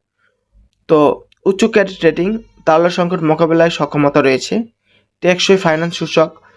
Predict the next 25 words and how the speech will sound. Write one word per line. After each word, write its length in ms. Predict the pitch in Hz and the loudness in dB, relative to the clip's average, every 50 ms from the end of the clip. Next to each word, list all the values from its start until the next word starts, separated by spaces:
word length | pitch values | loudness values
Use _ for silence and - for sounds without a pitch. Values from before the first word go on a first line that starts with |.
| _ _ _ _ - | _ _ _ _ -4
সবুজ 360 | - - 185 185 190 196 180 180 | 0 2 4 4 4 4 4 2
অর্থায়ন 400 | 165 165 - - 180 175 175 175 - | 2 2 2 0 0 0 0 -2 -2
ও 120 | - 156 156 156 151 | 0 2 2 2 2
টেকসই 400 | 151 170 170 170 - - 190 185 | 2 0 0 0 0 0 0 2
ব্যবসার 360 | 156 156 151 - 175 165 - | 2 2 0 0 -2 0 0
কার্যক্রমে 400 | 156 147 135 151 151 156 156 151 | 0 -2 -2 -2 -2 -2 0 0
অগ্রগতি 420 | 143 143 139 143 143 151 151 151 139 | 0 0 0 0 0 0 -2 0 0
রয়েছে, 340 | 131 135 127 - - - 202 226 226 - _ _ _ _ _ _ _ _ _ _ _ - - | 0 0 0 -2 -4 -4 -4 -4 -6 -10 _ _ _ _ _ _ _ _ _ _ _ -4 -4
আস্থা 280 | 165 180 175 - 214 196 | -4 -4 -2 0 2 2
ও 80 | 175 175 | 2 2
নিয়ন্ত্রণ, 440 | 165 175 180 180 175 175 170 160 165 202 226 - _ _ _ _ _ _ - | 2 0 -2 -2 0 0 0 0 0 -2 -6 -10 _ _ _ _ _ _ -16
বিদেশি 380 | - 143 165 165 190 190 - 202 | -4 -2 0 2 2 2 0 2
ব্যাংকগুলোর 380 | 170 170 170 170 175 180 185 180 | 2 2 2 2 2 0 0 2
ক্ষেত্রে 300 | 180 160 151 - - 175 180 185 - - | 0 -2 -2 -2 0 0 0 0 0 0
আন্তর্জাতিক 460 | - 160 160 156 - 170 160 175 156 | -2 -2 -2 -4 -6 -6 -4 -4 0
গ-, 300 | - 156 151 147 139 98 98 | 2 2 2 2 2 0 0
গভর্নেন্স 520 | - 151 147 147 156 156 156 156 156 160 - - - | 0 0 0 0 0 0 0 -2 -2 -4 -6 -4 -2
মানদণ্ড 420 | 143 143 143 143 143 156 160 156 156 | 0 0 0 0 -2 -2 0 2 2
এবং 200 | 143 143 143 139 | 2 2 2 0
রাষ্ট্রীয় 420 | 131 139 147 - - - 196 202 196 190 - - - - _ _ - | 0 -2 -2 -4 -6 -4 -4 -2 -2 -4 -6 -16 -20 -20 _ _ -6
ব্যাংকগুলোর 440 | 180 185 160 165 165 175 180 180 - - - 143 147 - - | -2 0 2 2 4 4 4 4 4 2 -2 -4 -8 -10 -8
ক্ষেত্রে 360 | - - 170 165 165 - 185 175 | -2 -2 -2 -2 0 -2 -2 -2
সরকারি 420 | - 170 147 - 156 147 143 147 156 - - - _ _ _ - | 0 -2 -2 0 0 0 2 0 -2 -4 -10 -20 _ _ _ -6
রক্ষাকবচ 480 | - 151 156 165 165 - 180 175 175 175 139 | -4 -2 -2 0 0 0 2 2 0 -2 0
রয়েছে 360 | 139 143 139 127 - - | 0 2 2 0 0 -4